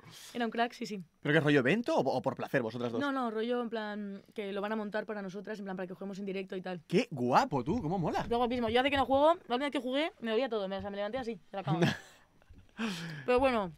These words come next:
Speaker 1: todo sea por un partido y montar un espectáculo ahí.
Speaker 2: Todo por el
Speaker 1: Todo el
Speaker 2: show.
Speaker 1: mundo diga guau.
Speaker 2: Di que
Speaker 1: Mm.
Speaker 2: sí.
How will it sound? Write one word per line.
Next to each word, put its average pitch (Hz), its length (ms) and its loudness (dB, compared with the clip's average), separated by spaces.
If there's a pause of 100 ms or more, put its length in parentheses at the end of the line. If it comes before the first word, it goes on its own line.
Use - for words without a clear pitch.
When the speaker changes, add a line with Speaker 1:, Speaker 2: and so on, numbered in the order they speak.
Speaker 1:
todo 269 180 6
sea 285 120 4
por 262 100 4
un 262 100 2
partido 262 580 6 (100)
y 233 120 2
montar 233 220 2
un 277 80 2
espectáculo 247 540 -2
ahí. 269 200 0 (1000)
Speaker 2:
Todo 139 200 8
por 151 120 8
el 143 60 2
Speaker 1:
Todo 170 140 10
el 175 40 12
Speaker 2:
show. 170 60 12
Speaker 1:
mundo 269 140 6
diga 262 180 4
guau. 226 300 6 (160)
Speaker 2:
Di 151 140 6
que 151 80 6
Speaker 1:
Mm. - 40 6
Speaker 2:
sí. 123 180 2